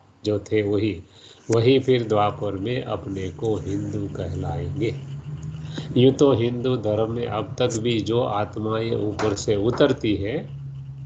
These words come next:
जो यहाँ उतरती है नई, वह भी अपने को हिंदू कहलाती है, लेकिन वह तो देवता नहीं बनेगी और ना ही स्वर्ग में आएगी। बाबा ने क्लैरिफाई कर दिया।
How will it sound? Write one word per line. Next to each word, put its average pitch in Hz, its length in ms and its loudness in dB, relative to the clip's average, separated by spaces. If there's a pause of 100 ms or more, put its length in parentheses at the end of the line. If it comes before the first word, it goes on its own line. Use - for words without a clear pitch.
(420)
जो 95 160 -4
यहाँ 95 240 0
उतरती 98 600 -2
है 120 300 -2
नई, 113 520 2 (480)
वह 104 240 2
भी 131 180 6
अपने 113 420 -2
को 107 280 -4
हिंदू 95 420 -2
कहलाती 92 720 -4
है, 107 480 0 (520)
लेकिन 110 400 4
वह 101 300 4
तो 107 320 0
देवता 101 760 -2
नहीं 95 380 2
बनेगी 98 720 2
और 98 220 0
ना 95 340 0
ही 98 300 2
स्वर्ग 87 400 -4
में 92 320 -8
आएगी। 90 500 -10
बाबा 92 540 -6
ने 95 100 -4
क्लैरिफाई 104 480 2
कर 87 220 -6
दिया। 104 320 -2